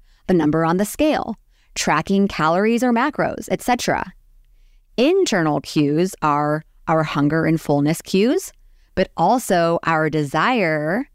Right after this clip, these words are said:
to eat certain foods. When we're tracking, it's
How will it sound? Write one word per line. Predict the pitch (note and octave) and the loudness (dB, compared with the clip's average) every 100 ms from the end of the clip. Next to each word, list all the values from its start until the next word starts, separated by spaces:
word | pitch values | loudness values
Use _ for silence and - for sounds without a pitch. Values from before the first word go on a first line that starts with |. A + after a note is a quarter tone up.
| _ | _
to | A3 F3 | 0 2
eat | E3+ | 0
certain | - D3+ D#3 | 0 0 0
foods. | D3+ - - - - - - - _ - _ _ _ _ - | 0 -2 -4 -20 -20 -20 -20 -20 _ -20 _ _ _ _ -2
When | F3+ | 0
we're | E3+ | 2
tracking, | F3 - B3+ C#4+ E3+ C#3+ F3+ G3+ | 0 0 0 0 0 2 0 -2
it's | - F3+ - | 0 -2 -2